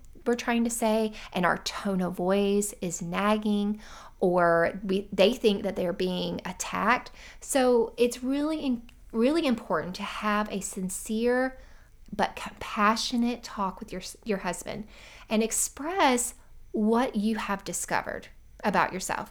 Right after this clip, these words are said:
and your needs for in, in your home to gain your peace of mind, okay? If you have come into an, into a marital agreement and you have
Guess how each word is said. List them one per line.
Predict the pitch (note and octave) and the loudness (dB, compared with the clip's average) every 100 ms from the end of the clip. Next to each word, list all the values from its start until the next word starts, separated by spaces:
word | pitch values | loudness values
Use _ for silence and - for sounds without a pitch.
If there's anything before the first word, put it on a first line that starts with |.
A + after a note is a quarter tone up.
| - | -8
and | - G3 F#3+ F#3+ | 0 2 2 2
your | G3 A3 A#3+ | 4 4 4
needs | A3 E3+ E3+ F3 G#3+ - - - - - - - - - - - | 2 -2 -6 -6 -6 -8 -10 -14 -20 -20 -20 -20 -20 -20 -20 -2
for | G#3+ G3 G3 F#3+ - | 4 6 6 4 4
in, | G#3+ G#3+ B3+ | 4 2 4
in | G#3+ C#4 | 4 6
your | G4 | 4
home | B3+ A3 F3 F3 G#3+ - - | 0 -2 0 0 -2 -6 -10
to | - B3 | -2 4
gain | A3 A#3 | 4 6
your | C#4 D4 | 2 0
peace | - G#3+ | -4 -4
of | A3+ A3+ | -4 -4
mind, | E4+ F#4 - - - A3+ | -4 -2 -4 -8 -12 -12
okay? | G#3+ C4 F4 - - - - - | -2 -2 -2 -14 -20 -20 -20 2
If | B3+ B3 | 2 4
you | B3+ G#4+ | 4 4
have | B4+ A4+ | 6 0
come | - C4+ | 0 -2
into | B3+ - A3 | -4 -2 0
an, | F#3+ F#3+ G#3+ - | 0 -2 -8 -10
into | - G3+ G3 A3 G#3+ G#3 | -4 -4 -2 0 2 2
a | F#3+ F#3 F3 | 0 -2 -2
marital | F3+ F3+ G3+ A#3+ B3 B3+ - | -2 0 2 2 2 -2 -2
agreement | A3 G#3 F3 D#3+ C3 - - - - - - - - - - | -4 -2 -6 -6 -8 -10 -12 -14 -16 -20 -20 -20 -20 -6 0
and | A3 G3 G3 F#3 F#3 - - - - | 4 4 2 2 0 -4 -14 -20 0
you | G#3 A#3+ C#4+ C#4 B3+ - - - - | 4 6 6 4 0 -6 -20 -18 -8
have | - A3+ G#3 G3+ - | -2 4 6 6 0